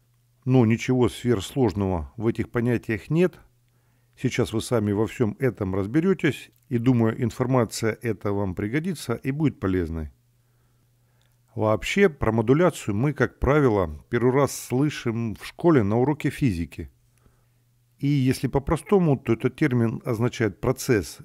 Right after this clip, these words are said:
изменения одного или нескольких параметров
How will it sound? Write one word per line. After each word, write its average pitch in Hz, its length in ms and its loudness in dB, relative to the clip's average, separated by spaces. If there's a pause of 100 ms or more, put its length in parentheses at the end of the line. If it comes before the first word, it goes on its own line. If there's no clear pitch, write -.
изменения 120 500 0
одного 131 400 0
или 117 260 0
нескольких 117 600 -2
параметров 165 640 0